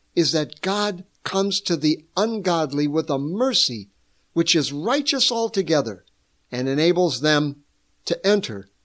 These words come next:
into a new relation to himself, in which goodness becomes possible for them.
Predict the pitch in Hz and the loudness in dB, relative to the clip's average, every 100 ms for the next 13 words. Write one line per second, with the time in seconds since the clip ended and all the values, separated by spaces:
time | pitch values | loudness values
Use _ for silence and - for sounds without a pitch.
0 | _ 196 190 190 175 151 185 269 214 196 | _ 2 4 6 6 4 0 0 0 2
1 | 202 - 143 127 - 143 135 127 - 135 | 2 2 -2 -6 -4 -6 -4 -2 -2 0
2 | 107 - _ _ _ _ _ _ - 160 | -4 -8 _ _ _ _ _ _ -2 0
3 | 143 143 - 127 175 180 143 127 - 143 | 2 0 0 2 4 6 4 2 0 -4
4 | - 135 123 - - 180 - 127 113 - | -4 -4 -4 -8 -6 -4 -4 -4 -6 -4
5 | 117 107 101 92 | -4 -4 -8 -10